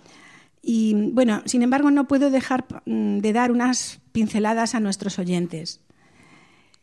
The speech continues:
Eh, si filosóficamente nos preguntamos, ¿es el embrión humano una persona? Pues, a ver, un ser humano es persona en virtud de su pertenencia a la naturaleza humana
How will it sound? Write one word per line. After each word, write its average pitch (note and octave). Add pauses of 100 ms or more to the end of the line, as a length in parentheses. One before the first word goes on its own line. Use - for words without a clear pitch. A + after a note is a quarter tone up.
(120)
Eh, G#3+
si A#3
filosóficamente A#3
nos G3
preguntamos, G3
¿es -
el D4
embrión A#3
humano A3
una G#3
persona? A3 (1300)
Pues, G3
a F#3
ver, F#3+ (200)
un A#3
ser C4
humano C4+
es A#3
persona C4+ (920)
en A3
virtud A3+
de D4+
su C4
pertenencia A3
a A#3
la G#3
naturaleza F#3+
humana G#3